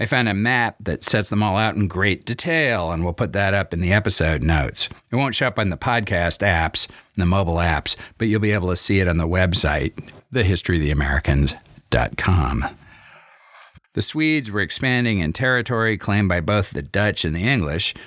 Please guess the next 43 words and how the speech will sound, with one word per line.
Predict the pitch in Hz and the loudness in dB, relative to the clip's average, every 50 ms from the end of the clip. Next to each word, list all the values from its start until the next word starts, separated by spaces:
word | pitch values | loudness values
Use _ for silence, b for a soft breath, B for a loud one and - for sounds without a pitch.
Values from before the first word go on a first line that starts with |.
| B B | B B
countries | - - 117 110 95 101 90 80 | -2 0 0 2 2 2 0 0
that | 71 80 - - | 0 -2 -4 -4
were | 85 95 101 | -4 -2 -2
all, | 110 110 101 98 95 | 0 0 0 0 -2
for | 90 - - | -4 -6 -6
the | 67 80 | -8 -4
time | - - 95 90 87 85 | 0 2 2 4 4 4
being, | 78 85 82 80 80 73 B B B B B | 4 2 2 2 2 0 B B B B B
at | - 92 - - | -2 -2 0 0
peace | - 139 135 131 117 - | 0 0 2 2 2 0
with | 98 87 76 | -2 -2 -2
each | 71 73 - | 0 0 2
other | - 80 73 78 73 | 2 2 2 2 0
in | 71 69 67 | 0 -2 -2
Europe | 69 78 107 113 71 69 71 71 - B B B B B - | 0 0 0 0 0 -2 -4 -6 -8 B B B B B -6
and | 87 80 | -4 -2
committed | - 98 92 110 110 107 85 | 0 2 2 2 2 2 0
to | 76 78 | -2 -4
the | 67 - | -6 -6
Protestant | - - 131 131 127 - 98 - - 76 71 | -4 -2 0 0 0 0 -2 -2 -2 -2 -2
side | - - 90 87 87 87 85 82 80 | 0 0 0 2 2 2 2 0 0
in | 73 62 | 0 -2
the | 67 | -4
Great | 65 - 85 90 95 80 - - - | -4 -2 0 2 2 0 0 -2 -2
War | 104 120 139 120 90 78 71 67 76 78 | -2 0 0 0 -2 -2 -4 -4 -2 -2
then | 76 76 76 78 | 0 2 2 2
being | 76 78 78 78 80 78 | 4 4 4 2 2 2
waged | 76 76 76 73 71 69 64 67 - 73 | 2 2 2 2 2 0 0 0 0 2
on | 73 71 | 0 0
the | 73 | 0
continent. | - - 160 151 120 - - - - - - B B B B B B B B B B B B B B B B B _ _ - | -2 0 0 0 0 0 -4 -8 -10 -12 -14 B B B B B B B B B B B B B B B B B _ _ -4
They | - | -2
would | 98 101 117 | -2 -2 0
not, | 139 151 156 156 - | 0 0 0 0 0
therefore, | 135 123 - - 139 120 110 | -2 -2 -2 -2 -2 0 0
actually | 107 107 104 - - 110 104 | 0 0 0 0 -2 -2 -2
come | - - 95 92 92 | 0 2 2 2 2
to | 90 80 | 0 -2
blows | - - 143 156 170 165 131 107 101 90 90 101 95 98 | -4 -4 -2 0 0 0 0 0 0 0 0 0 0 0
over | 95 90 82 | 0 0 0
the | 85 101 | 0 -2
Delaware | 85 80 90 85 87 92 90 87 87 90 95 | 0 0 0 2 2 2 2 2 2 2 2
River, | 101 113 143 135 107 73 71 69 | 0 0 0 0 0 -2 -4 -6